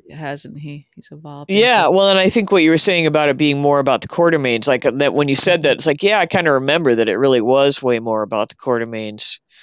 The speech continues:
Speaker 1: Mm-hmm.
Speaker 2: then.
Speaker 1: Mm-hmm.
Speaker 2: And Sonny was a peripheral character.
Speaker 1: Yeah.
Speaker 2: And he had
Speaker 1: Yeah.
Speaker 2: connections to Luke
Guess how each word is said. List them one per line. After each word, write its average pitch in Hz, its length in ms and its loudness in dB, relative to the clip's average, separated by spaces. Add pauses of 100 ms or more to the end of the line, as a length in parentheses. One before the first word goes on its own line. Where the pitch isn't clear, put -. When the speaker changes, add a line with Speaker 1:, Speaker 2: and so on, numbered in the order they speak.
Speaker 1:
Mm-hmm. 160 340 -10
Speaker 2:
then. 117 580 -2 (600)
Speaker 1:
Mm-hmm. 151 160 -14
Speaker 2:
And 127 180 -4
Sonny 156 380 2
was 127 220 2
a - 80 -2
peripheral 127 720 0
character. 107 800 -2 (240)
Speaker 1:
Yeah. 175 760 -4 (360)
Speaker 2:
And 160 160 -2
he 170 80 2
had 175 200 0
Speaker 1:
Yeah. 165 40 -10
Speaker 2:
connections 180 560 -2
to 180 120 2
Luke 170 580 4